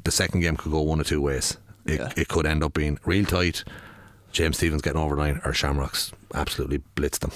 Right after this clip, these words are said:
Speaker 2: Right, okay. So I'm going for a Shamrocks O'Loughlin Gales final. You're going for an All-City final then. The Village against O'Loughlin's on Sunday, October twenty-ninth. We will see how it goes this weekend.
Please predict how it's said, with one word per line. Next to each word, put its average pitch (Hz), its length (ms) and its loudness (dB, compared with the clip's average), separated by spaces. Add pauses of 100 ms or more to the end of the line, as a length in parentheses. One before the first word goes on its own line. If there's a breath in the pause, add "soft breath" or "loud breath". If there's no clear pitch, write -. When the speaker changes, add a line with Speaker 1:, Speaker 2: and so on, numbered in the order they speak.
(100)
Speaker 2:
Right, 107 320 -2 (120)
okay. 120 400 -2
So - 200 -4
I'm 143 100 2
going 147 160 2
for 139 140 0
a - 20 2
Shamrocks 131 480 0
O'Loughlin 123 360 0
Gales 113 260 2
final. 113 240 0
You're 135 160 2
going 185 160 2
for - 120 -2
an 151 60 2
All-City 143 420 2
final 110 300 0
then. 95 220 -2 (320 loud breath)
The - 100 -4
Village 120 460 0 (300 loud breath)
against 110 640 0
O'Loughlin's 107 540 -2
on 101 220 -2
Sunday, 107 380 0
October 104 460 -4
twenty-ninth. 107 480 -2
We 123 80 2
will 165 140 4
see 143 240 2
how 131 280 2
it - 180 -4
goes 123 280 2
this - 240 -2
weekend. 131 420 0